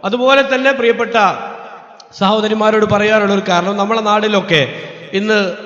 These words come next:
ഹൃദയാഘാതം വന്ന് മരണപ്പെട്ടു പോകുന്നതിൻ്റെ എണ്ണം, നമ്മളൊക്കെ മരിക്കുമ്പോൾ ഹൃദയാഘാതം വന്ന് മരിച്ചുപോയി എന്നുള്ള വാർത്തകളാണ് കൂടുതൽ കേൾക്കുന്നത്.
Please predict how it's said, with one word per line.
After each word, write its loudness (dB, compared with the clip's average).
ഹൃദയാഘാതം 2
വന്ന് -2
മരണപ്പെട്ടു 0
പോകുന്നതിൻ്റെ -2
എണ്ണം, -2
നമ്മളൊക്കെ -4
മരിക്കുമ്പോൾ -2
ഹൃദയാഘാതം 2
വന്ന് -4
മരിച്ചുപോയി -2
എന്നുള്ള -2
വാർത്തകളാണ് 0
കൂടുതൽ -2
കേൾക്കുന്നത്. -2